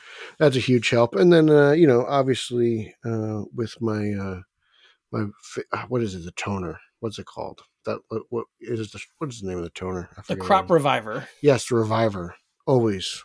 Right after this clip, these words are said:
Speaker 1: with the fresh, clean scent. It's just, <clears throat> they've all been very helpful. And the deodorant I like a lot, too. The deodorant's a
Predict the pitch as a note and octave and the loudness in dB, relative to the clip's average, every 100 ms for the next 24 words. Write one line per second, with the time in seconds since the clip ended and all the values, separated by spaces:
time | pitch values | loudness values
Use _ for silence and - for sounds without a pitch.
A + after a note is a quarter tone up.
0 | - G#2+ G2 - - - G#2+ - - G#2 | -14 -14 -14 -18 -20 -6 -4 -4 -6 -8
1 | F#2 - G2 A2+ - G#2+ - - _ _ | -6 -8 -8 -8 -8 -10 -12 -18 _ _
2 | _ _ _ _ _ _ - E3+ C3+ A#2+ | _ _ _ _ _ _ 2 4 2 -2
3 | - _ - C3 C3 C3 A#2+ G#2+ G#2+ G2+ | -10 _ -4 0 4 4 2 0 -2 -2
4 | G2+ G2+ G2 F#2 C#3+ D3 C3+ D3+ F3+ C#3+ | -6 -8 -10 -4 0 0 2 4 4 2
5 | G2+ F#2+ G2 D#2 - F#2 E2+ - _ A2+ | 0 -4 -4 -6 -6 -8 -8 -12 _ -6
6 | G#2+ A#2+ G#2 - | 0 0 0 -8